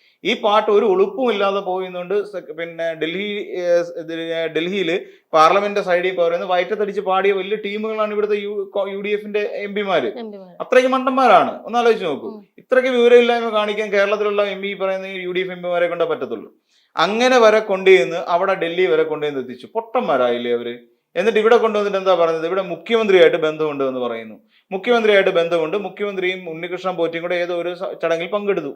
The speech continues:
Speaker 1: പങ്കെടുത്തുന്നേ, ഏ, സംസ്ഥാന സെക്രട്ടറിയുടെ മുന്നിൽ നിന്നുകൊണ്ട് ഒരു പോലീസിന് ആംബുലൻസ് കൈമാറുന്ന ചടങ്ങിൽ അവർ ഒരുമിച്ച് പങ്കെടുത്തു, തെറ്റില്ല. പക്ഷെ അപ്പോഴാണ് നമ്മുടെ അടുത്ത ചോദ്യം വരുന്നത്. അങ്ങനെയാണെങ്കിൽ പിന്നീട് അടുത്ത ചിത്രം പുറത്തേക്ക് വന്നില്ലേ?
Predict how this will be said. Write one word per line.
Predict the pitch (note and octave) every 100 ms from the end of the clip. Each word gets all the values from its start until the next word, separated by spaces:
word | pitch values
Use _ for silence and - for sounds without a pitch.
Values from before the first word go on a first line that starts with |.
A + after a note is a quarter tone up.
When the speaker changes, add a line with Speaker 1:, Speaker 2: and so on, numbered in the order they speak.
| C#3
Speaker 1:
പങ്കെടുത്തുന്നേ, | B2 D#3 D#3+ F#3+ G3 D3+ - _ -
ഏ, | D3
സംസ്ഥാന | C3+ C#3 F3+ F3+
സെക്രട്ടറിയുടെ | F3 F3 F3+ F3+
മുന്നിൽ | F3 E3+ F3+
നിന്നുകൊണ്ട് | E3+ E3+ E3+ E3 G#3+ - - -
ഒരു | E3+ F3+ F3 E3 E3
പോലീസിന് | E3 F3+ F#3 F3
ആംബുലൻസ് | F3+ E3 F3 F#3 F#3
കൈമാറുന്ന | F#3 F#3 F3+ F#3
ചടങ്ങിൽ | F3+ F#3 F#3+
അവർ | F#3+ F#3+
ഒരുമിച്ച് | G3 G3
പങ്കെടുത്തു, | G3+ G3+ F#3+
തെറ്റില്ല. | F#3 F#3 A3+ G#3+ D3+ - - _ _ -
പക്ഷെ | -
അപ്പോഴാണ് | A3+ A#3 B3 B3
നമ്മുടെ | B3 A#3+ A#3
അടുത്ത | G#3+ A3
ചോദ്യം | A#3 A#3 A#3
വരുന്നത്. | A3+ G#3 D#3+ A2 - _ _ _ _ -
അങ്ങനെയാണെങ്കിൽ | D3 G#3 A#3 B3
പിന്നീട് | F#3+ A3+ A#3+
അടുത്ത | G#3+
ചിത്രം | B3 G#3+ B3 B3+
പുറത്തേക്ക് | A#3+ A#3+ B3
വന്നില്ലേ? | B3 B3 A#3+ E3+ A#2